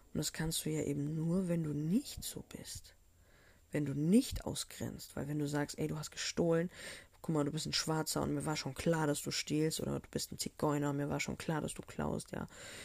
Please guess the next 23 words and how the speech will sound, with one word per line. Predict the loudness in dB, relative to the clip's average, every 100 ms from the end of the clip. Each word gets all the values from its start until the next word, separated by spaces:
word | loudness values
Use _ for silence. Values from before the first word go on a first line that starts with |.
| -12 -2
Deswegen | 2 4 2
grenze | 2 2 0
ich | -6
dich | -6 -4
aus. | 0 0 -2 -6 -14 -20 -20 _ -20 -16 -6
Ey, | -2 -2 -4 -10
dann | -8 -2
zeig | 4 4 4 0 -2
dem, | -2 -2 -8 -10
dem | -8
Schwarzen, | -4 -4 -4 -6 -12
dem | -10 -8
Zigeuner, | -4 -2 -2 -4
dem | -8 -4
Türke, | 2 2 0 -6
dem | -6 -6
Araber, | -8 -6 -6 -6 -6
dem | -4
Deutschen, | -2 0 -2 -4
dem | -2 -2 -2 -6 -14 -14 2
whatever, | 4 4 2 -6 4 4 4 -2
dann | -4
zeig | 0 4 6